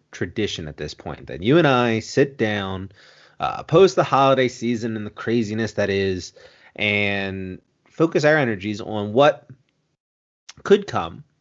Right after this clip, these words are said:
of all the different, uh, fashion stylings that we see between now and the greatest, uh, or the grandest stage of them all, WrestleMania.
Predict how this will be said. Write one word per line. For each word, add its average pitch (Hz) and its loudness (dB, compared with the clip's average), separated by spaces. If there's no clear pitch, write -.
of 101 -8
all 131 4
the 127 -4
different, 113 -6
uh, 95 -4
fashion 160 -4
stylings 98 -4
that 107 -4
we 113 -4
see 87 -8
between 107 -4
now 92 -4
and 90 -6
the 92 -8
greatest, 104 -2
uh, 95 4
or 113 4
the 110 4
grandest 113 0
stage 110 -2
of 90 -10
them 95 -2
all, 143 4
WrestleMania. 143 -2